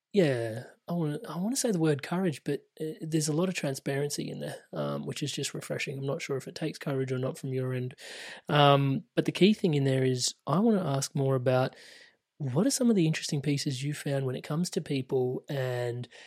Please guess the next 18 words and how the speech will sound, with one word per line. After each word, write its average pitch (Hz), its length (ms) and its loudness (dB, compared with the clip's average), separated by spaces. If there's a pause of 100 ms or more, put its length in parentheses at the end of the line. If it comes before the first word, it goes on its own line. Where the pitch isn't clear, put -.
(180)
potentially 131 460 -2
investing 175 580 0
or 139 180 0
even 208 280 4
just 165 160 -2
having 151 200 0
financial 135 540 -2
literacy? 175 560 2
'Cause 156 340 0 (840)
yeah, 190 220 6
it's 160 160 0
something 240 380 0
I 190 480 0
even 165 240 -2
recently 143 420 -2
find 135 300 -4
myself 135 320 -4
going, 135 380 -2